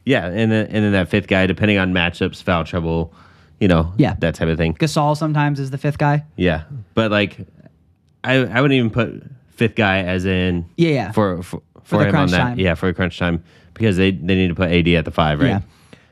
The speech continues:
Speaker 1: So basically, it's A D, Schroeder, LeBron, K C P, and that, you know, fifth spot
Speaker 2: Yeah.
Speaker 1: usually goes to Caruso.
Speaker 2: Mm-hmm.
Speaker 1: Sometimes it goes to Kuzma.
Speaker 2: Yep. Last
Speaker 1: Right?
Speaker 2: night, I think it was
Speaker 1: So
Speaker 2: Kuzma, actually.
Speaker 1: Yeah.
Speaker 2: Yeah, 'cause he was hitting free throws and stuff.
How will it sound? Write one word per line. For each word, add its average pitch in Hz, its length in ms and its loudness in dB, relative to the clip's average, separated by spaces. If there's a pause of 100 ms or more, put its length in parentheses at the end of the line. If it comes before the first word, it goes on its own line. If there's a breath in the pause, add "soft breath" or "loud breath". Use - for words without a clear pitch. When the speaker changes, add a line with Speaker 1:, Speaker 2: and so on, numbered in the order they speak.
(220 soft breath)
Speaker 1:
So - 120 0
basically, 110 400 2
it's 87 160 -4
A 117 160 2
D, 120 220 4
Schroeder, 110 380 2
LeBron, 101 300 2
K 107 140 -4
C 101 200 -2
P, 90 340 0 (540 loud breath)
and 92 160 2
that, 87 260 0 (200)
you 98 80 0
know, 80 140 2
fifth 104 240 0
spot 98 360 0
Speaker 2:
Yeah. 233 120 2
Speaker 1:
usually 98 200 -2
goes 87 200 0
to 92 60 -10
Caruso. 87 540 2 (120)
Speaker 2:
Mm-hmm. 139 220 2 (260 loud breath)
Speaker 1:
Sometimes 107 420 0
it 95 60 -2
goes 92 160 0
to 85 80 -6
Kuzma. 85 520 -2 (100)
Speaker 2:
Yep. 226 200 0 (180)
Last 165 180 0
Speaker 1:
Right? 190 80 2
Speaker 2:
night, 175 120 0
I 160 60 -2
think 156 180 -4
it 135 80 -4
was 139 240 0
Speaker 1:
So 85 60 -2
Speaker 2:
Kuzma, 127 300 -2
actually. 113 580 0 (280 soft breath)
Speaker 1:
Yeah. 90 200 0 (140)
Speaker 2:
Yeah, 127 140 0
'cause 117 140 -2
he 139 60 0
was 131 120 0
hitting 135 160 0
free 127 160 0
throws 113 180 0
and 113 60 0
stuff. 123 140 0